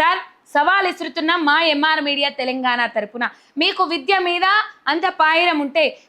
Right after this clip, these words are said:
మీకు విద్యార్థులంటే అంత పాయిరం ఉంటే, ప్రైవేటు యాజమాన్యాలు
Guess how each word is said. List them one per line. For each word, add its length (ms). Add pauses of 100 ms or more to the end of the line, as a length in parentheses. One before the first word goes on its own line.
(100)
మీకు 240
విద్యార్థులంటే 800
అంత 140 (120)
పాయిరం 400
ఉంటే, 200 (380)
ప్రైవేటు 560 (120)
యాజమాన్యాలు 840